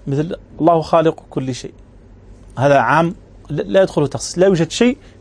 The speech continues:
إلا والله سبحانه وتعالى هو الذي خلقه، فهذا قطعًا عام باق على عمومه. لكن الصحيح أن له أمثلة في الشرع، ومنها قول الله تعالى: "حرمت عليكم أمهاتكم" مثلًا، كل أم يحرم الاستمتاع بها،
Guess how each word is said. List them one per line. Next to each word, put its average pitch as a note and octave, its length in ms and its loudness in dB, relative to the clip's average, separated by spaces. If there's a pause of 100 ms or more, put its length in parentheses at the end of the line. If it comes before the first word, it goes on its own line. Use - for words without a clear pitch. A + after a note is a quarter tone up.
(300)
إلا D#3+ 240 2
والله E3 380 0
سبحانه C#3 260 -4
وتعالى C3 280 -2
هو C3 120 -6
الذي B2+ 180 -8
خلقه، A#2+ 440 -6 (560)
فهذا D3+ 180 2
قطعًا D3 400 0
عام D#3+ 260 0
باق F#3 260 0
على D3 260 -2
عمومه. B2 360 -6 (640)
لكن C#4 200 0
الصحيح A#3+ 360 -2
أن G#3 140 2
له F#3+ 180 2
أمثلة D#3+ 220 -2
في - 80 -6
الشرع، A#2 380 -6 (880)
ومنها G#3 320 4
قول A3 180 2
الله G#3 160 4
تعالى: G3 320 4
"حرمت G3 340 0
عليكم F3+ 300 -2
أمهاتكم" C#3+ 520 -6 (920)
مثلًا، G#2 180 -10 (1600)
كل A#3 480 2
أم G3+ 440 2 (360)
يحرم A#3 320 2
الاستمتاع F#3 460 -2
بها، D#3 200 -4